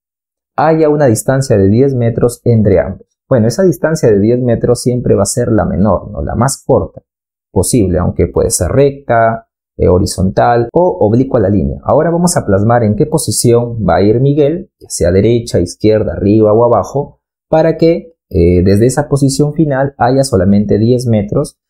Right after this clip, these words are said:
de separación entre él y Fabricio. Si quiero saber la posición final donde se va a encontrar Miguel, también me puedo apoyar con las alternativas. Por ejemplo, la alternativa A menciona tres metros al este, la B dos metros al norte, la C cuatro metros al este,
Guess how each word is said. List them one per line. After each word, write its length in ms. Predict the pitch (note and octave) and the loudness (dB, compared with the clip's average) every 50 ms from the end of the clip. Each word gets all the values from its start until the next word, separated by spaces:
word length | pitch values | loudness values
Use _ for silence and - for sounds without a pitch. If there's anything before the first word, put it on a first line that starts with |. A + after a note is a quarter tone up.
| _ _ _ | _ _ _
de 180 | - G#2+ A2 G#2+ | 0 0 0 2
separación 840 | - A2+ G2+ - - F#2+ F#2+ F#2 - - C3+ B2+ G2+ E2 C#2+ - - | 2 0 -2 0 0 0 0 0 0 0 0 0 0 -2 -6 -6 -2
entre 480 | - C3+ D#3+ E3 D#3+ E3+ D#3+ D3 C#3+ D3 | 0 0 0 0 0 0 2 2 2 2
él 260 | E3 F3 F3 - _ - | 2 0 -2 -6 _ -4
y 180 | - C#3 D3 | -2 0 0
Fabricio. 640 | C3+ - G#2 F2+ E2 D2 - D#2+ - - - - _ _ _ _ _ _ _ _ _ _ _ | 0 0 -2 -2 -2 -2 -4 -6 -6 -8 -12 -14 _ _ _ _ _ _ _ _ _ _ _
Si 180 | - - D#3 D3 | -4 -4 -2 0
quiero 160 | F#3 G#3+ G#3+ | 0 -2 -2
saber 260 | G#3 F3 D3 D3+ D#3 | 0 0 0 2 2
la 140 | D#3+ D3+ - | 0 0 0
posición 420 | A2 A2 F#2 E2+ - C3 C3+ C3+ | -2 -2 -2 0 0 0 0 0
final 380 | - C#3+ C3 B2+ A2+ F2+ D2 C2+ | 0 0 0 2 2 0 0 0
donde 240 | F2 A#2 C#3+ C3+ G#2 | 0 0 2 0 -2
se 140 | - - C2+ | -2 -2 -2
va 80 | B1 | -2
a 20 | B1+ | -2
encontrar 360 | - - G2 G2 A2 B2 B2+ | 0 -2 0 0 0 0 2
Miguel, 320 | C#3 C#3 C#3 D3 E3+ G3 | 2 2 2 0 0 0
también 260 | - G3 G3 F#3 F3 | 0 0 0 0 2
me 80 | D3+ B2 | 0 0
puedo 200 | - - A#2 A#2 | 2 2 2 2
apoyar 320 | - - G2+ G2+ G#2 G#2 | 2 2 2 2 2 2
con 120 | - G#2+ G#2+ | 0 0 -2
las 140 | G2+ - - | 0 0 -2
alternativas. 800 | F2 E2+ - - E2 - - F3 C#3 - - - - _ _ _ _ _ _ _ _ | -2 -2 0 -2 -2 0 2 2 2 0 -2 -6 -12 _ _ _ _ _ _ _ _
Por 160 | - - D#3+ | -4 -2 -2
ejemplo, 320 | D#3 - F#3 F#3 F#3 G3 F3 | 0 0 -2 -2 0 0 2
la 80 | C#3 | 2
alternativa 580 | A2 - G#2 - - F3 - D3 D3+ D3 C#3+ D#3 | 2 0 0 0 0 0 2 2 2 2 2 2
A 60 | F3 | 0
menciona 500 | E3+ C#3 G#2 G2+ - G#2+ G#2+ A#2 C3+ C#3 | 0 0 0 0 0 0 0 0 0 0
tres 220 | C3+ G2+ F2 E2+ - | 0 0 0 0 0
metros 300 | E2+ E2+ - G#2 - B2+ | -2 -2 -2 -2 0 0
al 100 | C3+ D#3 | 2 2
este, 500 | D3+ C#3 D3 - - D3 D3+ D3 - _ _ _ _ - | 2 0 -2 -2 -4 -4 -4 -4 -10 _ _ _ _ -2
la 140 | G3 F#3 F3 | 0 0 2
B 180 | E3+ E3 E3 | 2 2 2
dos 200 | D3 B2 G#2 G2+ | 2 2 2 2
metros 320 | G2+ G2 - G#2 G2 - - | 2 0 0 -2 -4 -2 0
al 120 | A2+ C3+ | 0 2
norte, 460 | D#3 D#3+ D3 C3+ - - D3 D#3 E3 - | 2 2 0 0 -2 0 -2 -2 0 0
la 140 | D3 D3 C#3 | 0 0 0
C 260 | - - E3 E3 - | 0 0 0 -2 0
cuatro 280 | - A2 F#2 - F#2 F2+ | -2 -2 -2 0 -2 -2
metros 340 | F#2 F2 - - G2 - - | -2 -2 0 -2 -2 0 0
al 120 | C3+ C#3 | 2 2
este, 500 | B2+ G#2+ - - - B2 C3 C#3+ - _ | 2 0 0 -2 -4 -4 -4 -4 -8 _